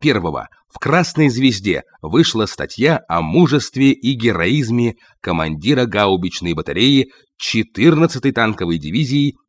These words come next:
до последнего снаряда вместе с бойцами, сражавшегося с врагом.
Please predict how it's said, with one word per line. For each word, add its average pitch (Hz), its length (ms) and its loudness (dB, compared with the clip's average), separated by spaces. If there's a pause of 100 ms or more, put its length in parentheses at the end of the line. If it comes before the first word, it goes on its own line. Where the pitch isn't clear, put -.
(120)
до 95 160 -6
последнего 135 680 0
снаряда 110 640 -2 (320)
вместе 104 500 0
с 90 80 -4
бойцами, 143 600 0 (240)
сражавшегося 101 920 -2
с - 100 -10
врагом. 107 460 0